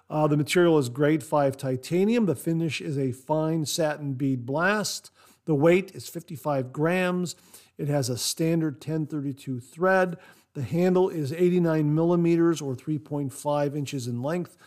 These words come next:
The blade gap is point nine nine millimeters. The blade exposure is point one two five millimeters.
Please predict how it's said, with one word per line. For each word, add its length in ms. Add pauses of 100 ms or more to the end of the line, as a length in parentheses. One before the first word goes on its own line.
(140)
The 80
blade 360
gap 280
is 100
point 360
nine 420
nine 340
millimeters. 680 (260)
The 80
blade 320
exposure 880 (340)
is 280 (320)
point 440
one 380
two 280
five 680
millimeters. 840